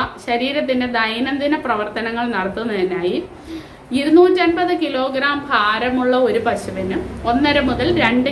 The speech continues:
കിലോഗ്രാം കാലിത്തീറ്റ ആവശ്യമാണ്. അപ്പൊ പശുവിൻ്റെ ഭാരം കൂടുന്നതനുസരിച്ച് ആ ഒരു അലവൻസും കൂടണം. അപ്പൊ ഉദാഹരണത്തിന് ഇപ്പൊ പത്ത്, ഏഹ്, ലിറ്റർ പാൽ കിട്ടുന്ന ഒരു പശു എന്ന് നമ്മുടെ നാട്ടിൻ പുറത്ത്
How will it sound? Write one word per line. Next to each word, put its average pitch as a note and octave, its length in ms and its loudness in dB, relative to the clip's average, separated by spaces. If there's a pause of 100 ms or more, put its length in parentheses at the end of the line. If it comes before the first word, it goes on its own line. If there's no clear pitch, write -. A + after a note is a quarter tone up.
കിലോഗ്രാം G3 500 0 (100)
കാലിത്തീറ്റ F#3 560 -2 (200)
ആവശ്യമാണ്. A#3 640 -2 (400)
അപ്പൊ - 240 -10
പശുവിൻ്റെ C4 540 0 (420)
ഭാരം A#3 580 4
കൂടുന്നതനുസരിച്ച് B3+ 1300 -2 (1160)
ആ A#3+ 120 4 (120)
ഒരു B3+ 160 2
അലവൻസും A3 600 -2 (140)
കൂടണം. G3 420 -2 (600)
അപ്പൊ D4+ 180 0
ഉദാഹരണത്തിന് D#4 840 2 (280)
ഇപ്പൊ - 260 -8
പത്ത്, C4+ 380 -2 (560)
ഏഹ്, C#4+ 360 0
ലിറ്റർ C#4+ 400 0 (100)
പാൽ B3+ 360 2 (140)
കിട്ടുന്ന B3+ 440 -2 (100)
ഒരു A#3+ 200 0
പശു B3+ 460 -4
എന്ന് A3 280 -4
നമ്മുടെ A3+ 380 -4
നാട്ടിൻ G3+ 460 0
പുറത്ത് A3 340 -4